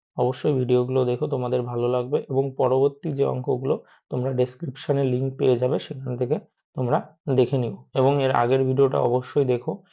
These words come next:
সেই ভিডিওটায় ডিটেলসে পুরো বোঝানো আছে, আরো গভীরভাবে step by step কিভাবে ত্রৈরাশিক অঙ্ক করানো হয়।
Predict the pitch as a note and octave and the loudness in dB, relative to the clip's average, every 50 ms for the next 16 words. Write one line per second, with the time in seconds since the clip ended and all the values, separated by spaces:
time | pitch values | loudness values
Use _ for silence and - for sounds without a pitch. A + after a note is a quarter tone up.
0 | _ _ _ _ _ - C3+ B2+ B2+ B2+ B2+ B2+ C3 B2+ B2+ B2+ C#3+ D3+ G3 G#3+ | _ _ _ _ _ 0 2 2 4 4 4 4 4 4 4 2 2 2 0 -2
1 | - _ _ _ _ _ _ _ _ _ _ _ _ _ _ _ - C3 B2+ B2+ | -6 _ _ _ _ _ _ _ _ _ _ _ _ _ _ _ -6 -2 0 0
2 | B2+ D3 D3 D3+ D3+ D#3 D3 - E3 D#3+ D#3 - - _ _ _ _ _ _ _ | 2 4 4 2 2 2 0 0 0 -2 -2 -4 -10 _ _ _ _ _ _ _
3 | D3+ D3 C#3+ D3+ D3+ B2+ B2+ B2+ B2+ A#2+ B2 C3+ C#3 C#3 C#3+ C#3+ C#3 B2+ A#2 - | 2 4 4 4 4 4 2 2 2 2 0 -2 0 0 0 0 0 -2 -4 -4
4 | D#3 F#3 F#3 D#3+ B2+ B2 B2 C#3 D3+ E3+ - - _ _ _ _ _ _ _ - | -4 -4 -2 0 0 2 4 4 4 2 0 -6 _ _ _ _ _ _ _ -2
5 | - C#3 C3 C3 C#3+ D3 C#3+ C#3 C3 B2 C#3 E3+ E3+ C3 - - - C#3 B2+ B2+ | 2 4 6 6 6 4 2 2 2 2 2 2 2 0 -4 -4 -2 -2 0 0
6 | B2+ B2+ B2+ B2 A#2+ - - E3+ E3 - - C#3+ B2+ B2+ B2+ C3 D3 D3+ - C3 | 0 0 0 0 -2 -4 -4 -4 -4 -4 -2 -2 -2 -2 0 0 0 0 2 2
7 | B2 A#2+ B2+ A#2+ A#2 - E3+ E3 E3+ C#3 B2 B2 A#2+ D3 F3+ G3+ - _ _ _ | 2 2 0 -2 -2 -4 -6 -4 -2 -2 -2 -2 -2 -2 -2 -2 -4 _ _ _
8 | _ _ - - C3 A#2+ A#2+ A#2+ B2+ C3 B2+ B2+ B2 C3 | _ _ -6 -2 0 0 0 -2 -2 -4 -4 -4 -6 -6